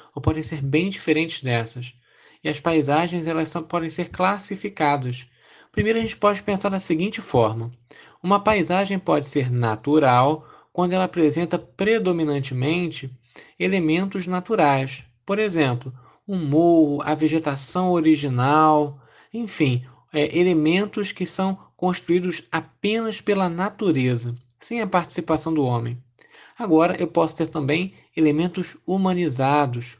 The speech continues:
culturais, produzidos pelos seres humanos. Esses elementos estão presentes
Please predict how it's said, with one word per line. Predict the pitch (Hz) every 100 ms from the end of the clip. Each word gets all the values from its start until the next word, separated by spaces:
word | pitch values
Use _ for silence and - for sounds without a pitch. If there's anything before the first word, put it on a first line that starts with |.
| _
culturais, | - 190 190 165 147 127 143 143 127 - _ _ _ -
produzidos | 190 202 185 139 143 190 185 180
pelos | 175 165 156
seres | - 180 185 170
humanos. | 165 139 135 123 123 - _ _ _ - - -
Esses | 208 -
elementos | 208 160 170 190
estão | - 196
presentes | 180 156 185 196 -